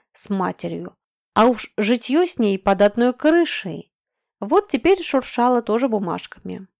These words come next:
Безропотно. А еще пару раз подносила кофе. Подумаешь, потерпеть надо было недолго. А может, уже сегодня приехал бы Николай? «Что это ты там замечталась?» вывел из раздумий голос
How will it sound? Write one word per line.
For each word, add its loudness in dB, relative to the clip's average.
Безропотно. 0
А 0
еще 2
пару 4
раз 2
подносила -4
кофе. -14
Подумаешь, -4
потерпеть 0
надо -2
было -2
недолго. -4
А 0
может, 4
уже 4
сегодня 2
приехал 0
бы -8
Николай? 0
«Что 0
это 4
ты 6
там 6
замечталась?» 0
вывел 6
из 2
раздумий 4
голос -2